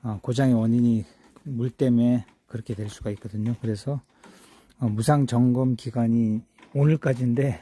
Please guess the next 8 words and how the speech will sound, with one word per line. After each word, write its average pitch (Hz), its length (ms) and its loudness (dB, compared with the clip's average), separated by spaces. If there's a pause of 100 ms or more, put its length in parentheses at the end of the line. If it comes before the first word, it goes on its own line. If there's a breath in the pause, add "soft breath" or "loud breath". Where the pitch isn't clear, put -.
(140)
오늘 135 280 2
딱 127 200 0
왔어요, 104 360 -6
저는. 90 260 -12 (500 soft breath)
그래서 113 260 -6
지금 113 260 -2
점검하는데 123 800 2 (800 loud breath)
뭐 107 420 -4